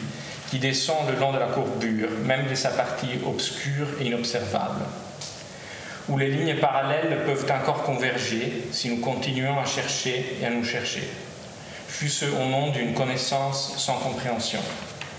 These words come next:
Je ne peux pas renoncer à la possibilité de savoir que nous sommes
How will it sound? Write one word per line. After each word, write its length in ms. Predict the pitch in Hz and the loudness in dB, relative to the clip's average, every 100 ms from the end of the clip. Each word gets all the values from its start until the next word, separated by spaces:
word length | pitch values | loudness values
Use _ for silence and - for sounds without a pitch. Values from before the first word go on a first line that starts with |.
| - - - - - - - - - - - - - - - - - - | -6 -4 -4 -4 -8 -10 -12 -12 -10 -8 -8 -8 -10 -10 -10 -10 -10 -8
Je 120 | - 151 | -2 0
ne 60 | |
peux 160 | 147 - | 2 4
pas 140 | 208 | 4
renoncer 720 | 202 196 170 - - 120 110 123 | 4 4 2 2 2 2 2 2
à 60 | |
la 100 | 123 | 2
possibilité 680 | 120 151 - 151 143 143 143 | 2 2 2 2 0 2 2
de 100 | 175 | 2
savoir 840 | - 151 139 - 131 139 151 - - | 2 2 2 2 2 4 2 0 0
que 60 | |
nous 160 | 127 127 | 0 0
sommes 240 | - 147 | 2 2